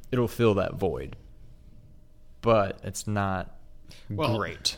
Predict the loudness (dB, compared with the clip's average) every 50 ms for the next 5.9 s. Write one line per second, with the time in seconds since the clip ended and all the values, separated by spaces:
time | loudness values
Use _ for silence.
0 | -6 -4 0 2 4 4 4 4 4 4 4 6 6 6 6 4 2 2 -2 -8
1 | -8 -6 -4 -4 -4 -6 -6 -6 -4 -4 -4 -4 -6 -8 -8 -2 0 2 2 2
2 | 0 -2 -4 -2 -2 0 0 -2 -2 2 2 2 4 4 0 -2 -2 -4 -4 -4
3 | 0 2 2 2 2 0 -4 -2 -2 -4 -2 -2 0 0 0 0 -2 -2 -4 -4
4 | -6 -6 -8 -8 -2 4 4 6 4 4 2 -2 -2 0 2 2 4 4 4 4
5 | 4 4 2 2 2 2 2 2 0 -2 -4 -6 -6 -6 -6 -8 -10